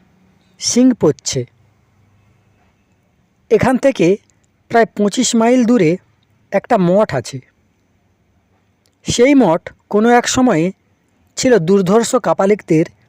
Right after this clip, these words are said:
তমগুণী সাধনার আখড়া। ওই মঠেরই আচার্য লামা সিংপোচ্ছে। তিনি নিজে একজন উচ্চকোটির সাধক এবং তিনি তন্ত্রবিদ্যায়ও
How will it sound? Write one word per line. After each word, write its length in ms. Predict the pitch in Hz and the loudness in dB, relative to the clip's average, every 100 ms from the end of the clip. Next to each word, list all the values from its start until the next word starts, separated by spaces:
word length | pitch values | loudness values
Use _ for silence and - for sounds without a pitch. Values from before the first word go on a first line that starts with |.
| _ _ _ _ | _ _ _ _
তমগুণী 460 | 165 180 196 233 240 | -2 0 0 0 0
সাধনার 440 | 156 147 147 196 202 | -2 -2 -2 -2 -4
আখড়া। 440 | 147 - 127 113 - _ _ _ _ _ _ _ _ _ _ _ _ _ _ _ _ _ | -8 -8 -8 -10 -16 _ _ _ _ _ _ _ _ _ _ _ _ _ _ _ _ _
ওই 160 | 233 254 | 2 4
মঠেরই 440 | 233 220 269 262 | 4 2 2 0
আচার্য 580 | 175 175 233 208 160 165 - _ _ _ _ 156 | 0 0 0 2 0 -2 -4 _ _ _ _ -2
লামা 320 | 165 190 220 | 0 0 -2
সিংপোচ্ছে। 720 | - 180 151 156 - - 127 - _ _ _ _ _ _ _ _ _ _ _ _ _ _ _ _ - | -2 -2 -2 -4 -6 -8 -8 -10 _ _ _ _ _ _ _ _ _ _ _ _ _ _ _ _ -2
তিনি 220 | 269 254 | 2 2
নিজে 420 | 220 247 226 202 220 _ _ - | 2 2 2 2 0 _ _ -8
একজন 440 | 185 180 240 214 - | -6 -2 0 0 -2
উচ্চকোটির 580 | 233 - - 240 240 254 | -6 -6 -4 0 0 0
সাধক 480 | 220 - 135 127 123 _ _ _ _ _ _ _ _ _ _ _ - | -2 -4 -2 -4 -6 _ _ _ _ _ _ _ _ _ _ _ -4
এবং 260 | 190 247 | 0 0
তিনি 360 | 233 269 196 233 - _ - | 0 0 0 -2 -8 _ -2
তন্ত্রবিদ্যায়ও 1000 | 180 185 - 214 208 185 269 233 180 | -2 0 -2 0 0 2 4 4 2